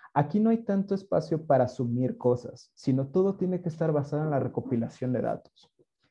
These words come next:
Y en este caso, el primer paso y la piedra angular de construir el buyer persona es recopilar estos datos. ¿De quién los vamos a recopilar?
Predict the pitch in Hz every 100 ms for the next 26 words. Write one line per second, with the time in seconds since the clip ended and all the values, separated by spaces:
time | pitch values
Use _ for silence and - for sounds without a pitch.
0 | _ 151 160 170 226 - 196 - 151 -
1 | 131 127 123 135 131 170 165 156 156 151
2 | 120 - 139 180 180 175 156 156 135 -
3 | 123 117 120 123 120 127 127 117 - 127
4 | 143 131 135 - - 113 104 113 - 107
5 | 107 - _ _ _ _ - 135 185 202
6 | 196 208 160 139 131 143 135 156 -